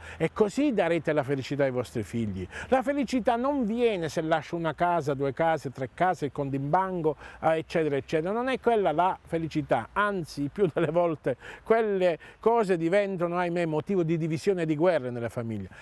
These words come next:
Viene dall'amore e dai valori che noi siamo capaci di dare sin dall'inizio, sin dal primo vagito, sin dal primo vagito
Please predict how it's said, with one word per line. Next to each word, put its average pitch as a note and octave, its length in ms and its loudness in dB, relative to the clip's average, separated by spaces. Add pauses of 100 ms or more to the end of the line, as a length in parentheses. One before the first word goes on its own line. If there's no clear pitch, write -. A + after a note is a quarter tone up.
(140)
Viene G#3+ 840 0
dall'amore F#3 920 0
e F#3 40 0
dai D#3+ 160 0
valori G#3+ 560 0 (180)
che E3 160 -2
noi G#3 400 0
siamo D#3+ 300 -4
capaci F#3 560 -2
di C3 140 -2
dare D#3+ 320 0
sin D#4 420 0
dall'inizio, C#3 680 -2 (200)
sin E4+ 420 0
dal G#3 180 2
primo F#3 260 -2
vagito, A2 680 -4 (180)
sin A#3 300 0
dal D3+ 140 0
primo C#3 240 -4
vagito F#2 600 -6